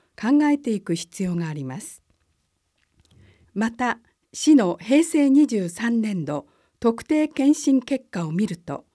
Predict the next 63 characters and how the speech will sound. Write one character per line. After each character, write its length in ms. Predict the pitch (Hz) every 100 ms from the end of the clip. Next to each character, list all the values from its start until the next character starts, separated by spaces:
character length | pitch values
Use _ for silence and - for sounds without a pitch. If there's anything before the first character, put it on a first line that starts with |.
| _ _ _ _ _ -
全 260 | 240 330
道 220 | 294 233 180
と 180 | 151
比 140 | 151 -
較 260 | 220 - 185
し 140 | -
て、 260 | - 151 - _ _ _ _
当 220 | - 269 285
代 220 | 262 269
謝 180 | - 196
の 120 | 175
検 280 | - 226 254
査 140 | 220
項 240 | - 196
目、 460 | 170 156 - 143 - _ _ _ -
エ 140 | 202 294
イ 60 |
チ 200 | 294 277
ビ 400 | 240 262 196 143
ー 60 | 180
エ 180 | 226 262
ー 20 |
ワ 100 | 240
ン 120 | 226
シ 240 | 226 - 196
ー、 160 | 143 - _ _ _ _ _
ヘ 140 | 240
モ 160 | 269 320
グ 120 | 294
ロ 180 | 269 262
ビ 160 | 180 160
ン 180 | 131 - _ -
エ 240 | 202 277
ー 20 | 285
ワ 120 | 269
ン 140 | 254
シ 320 | 247 - 240
ー 20 | 196
の 260 | 151 - _ 190
有 220 | 240 302
所 200 | - 269
見 260 | 277 277 226
率 280 | 180 -
が 140 | 151 139
高 280 | 214 208 175
く、 300 | - - - _ _ _ _
さ 180 | - 247
ら 100 | 233
に 220 | 190 170 -
受 160 | 214
診 260 | 214 302 302
が 120 | 285
必 280 | 285 - 269
要 200 | 277 269
な 120 | 254
値 300 | 247 247 247
だ 100 | 240
っ 40 | 240
た 180 | 180
人 220 | 180 - 208
の 100 | 170
う 80 |
ち、 320 | 170 - 143